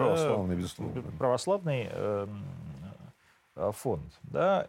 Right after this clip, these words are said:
Speaker 2: А, вот как вы считаете, х-, хватит ли у нас духу? И это, этот дух действительно ли,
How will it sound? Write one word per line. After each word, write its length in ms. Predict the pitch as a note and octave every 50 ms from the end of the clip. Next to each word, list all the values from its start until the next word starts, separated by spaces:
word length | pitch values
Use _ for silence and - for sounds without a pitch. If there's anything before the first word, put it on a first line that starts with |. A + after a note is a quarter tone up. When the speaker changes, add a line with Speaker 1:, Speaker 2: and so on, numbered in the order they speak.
| _
Speaker 2:
А, 540 | - - G2+ G#2+ A#2 A#2 A#2+ A#2 A2+ A2 - - -
вот 240 | - C3+ D3+ E3+ E3 - - - _ _ _ _ - _ _ _ _ _ _ -
как 200 | - G#3+ G#3 -
вы 60 | G3
считаете, 840 | - - - F#3 E3+ - B2 F#2 - E2 - - - F#2 F#2 F2 F#2+
х-, 160 | - - - _ _ _ _ _ _ _ _ - - - - - - - - - - - - _ -
хватит 420 | - D3 F#3 A#3+ A#3+ A#3 G3+ -
ли 80 | E3 D#3+
у 60 | D3
нас 200 | D#3 D#3 D3+ C#3
духу? 640 | C3+ B2+ B2+ A#2 A2 G#2 - - - A2+ G#2+ G#2+ G#2
И 240 | A2 A#2 B2 B2+
это, 220 | B2 B2+ B2+ - C#3+
этот 480 | - - C#3+ C#3+ D3+ D3+ D3 D3 D#3
дух 280 | D#3+ F#3 F3 D#3 - - -
действительно 800 | - C#3+ D3 D#3+ - - - A#3+ B3 - - F#3+ E3+ D#3+ D#3+ D#3+
ли, 420 | D#3+ D#3 D3+ D3 D3 C3+ B2 G#2